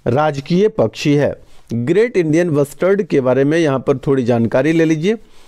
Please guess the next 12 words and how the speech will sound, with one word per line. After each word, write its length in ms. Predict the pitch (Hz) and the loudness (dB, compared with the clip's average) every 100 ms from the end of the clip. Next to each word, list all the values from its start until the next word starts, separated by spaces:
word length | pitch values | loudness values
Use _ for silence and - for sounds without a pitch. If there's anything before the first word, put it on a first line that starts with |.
| - - | -20 -10
भारत 500 | 117 131 160 202 233 | -6 -4 -2 -2 -4
के 140 | - 226 | -4 -6
सबसे 600 | - - 202 226 277 302 | -4 -6 -4 -4 -2 -2
गंभीर 420 | 170 175 156 165 | 0 0 0 2
रूप 220 | 147 135 | 0 -2
से 180 | - 160 | -2 0
लुप्त 320 | 147 156 - | 0 0 -4
प्र-, 200 | 135 135 | -2 -2
प्राय 520 | 123 - - 143 135 | -2 -8 -6 -2 -2
पक्षी 400 | 139 127 - - | 0 -4 -2 0
में 160 | 123 117 | 2 2
से 280 | - 196 | 0 -2